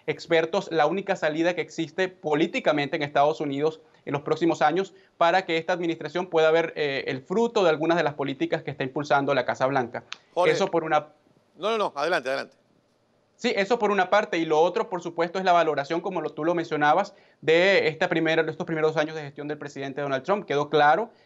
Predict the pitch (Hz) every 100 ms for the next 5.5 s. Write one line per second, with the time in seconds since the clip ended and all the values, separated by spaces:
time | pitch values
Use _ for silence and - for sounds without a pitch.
0 | _ - 165 190 180 147 - - - 165
1 | 147 135 123 135 139 143 - 165 214 190
2 | 160 143 - 139 139 127 127 131 143 151
3 | 151 - - 147 - 139 156 165 165 147
4 | 156 180 214 170 156 190 - _ 156 165
5 | 165 175 165 160 214